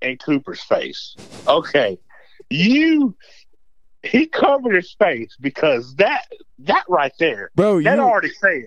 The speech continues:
Speaker 2: you heard
Speaker 1: He
Speaker 2: his little, like, begin laugh, like, his little, <clears throat> like, bro, that, that
Speaker 1: Dude.
Speaker 2: shit had me rolling, dog.
Speaker 1: The only, look,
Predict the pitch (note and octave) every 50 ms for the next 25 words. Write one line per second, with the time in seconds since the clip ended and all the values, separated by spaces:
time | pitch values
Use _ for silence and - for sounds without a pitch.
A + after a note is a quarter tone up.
0 | - - - E3 F#3+ B3 A3+ F#3 F#3+ G3+ A#3 D#4 E4 D#4 G3+ F#3+ D#3 E3+ F#3 F#3
1 | F3+ F3+ E3 D#3 D#3 D3+ D3 C3 A2+ A2+ C#3+ C#3+ C3 A2+ D3 D#3 E3 E3+ E3 D#3
2 | C3 C#3 D3+ D#3 C3+ A2 G2+ - - C3 C#3+ C#3+ C#3 C3 G#2+ - C#3+ E3 E3 D#3
3 | D3 E3 D#3 D3 C#3 B2+ - - C3 D3+ A3+ B3+ E3+ D3+ - - - _ - -
4 | D#3 D#3+ D#3+ D3+ C#3 - - - D#3 C#3 F3 F3 F3 D#3+ C#3+ B2 A2 G#2 A#2+ -
5 | - - - - - - - - D3 D3+ F3+ G3+ G3 - - - - - C#3+ E3
6 | G3+ E3 D#3+ D#3 G#3 F#3+ D#3 C#3+ F3 E3 D#3 C3 D3 D#3 D#3 D3+ C3+ B2+ A#2 A#2
7 | B2+ C3 C#3 D3 D3 C3+ B2+ B2 A2 G2 G2+ G2+ G2 B2 A2+ G#2 G2 F2+ E2+ F2
8 | F2 - C3 B2+ D#3+ E3 - - - F#3 A3 A#3+ D4 D#4 D#4+ D#4 D#4 D4+ C4 B3
9 | B3+ - - - - - - G3 D#3+ -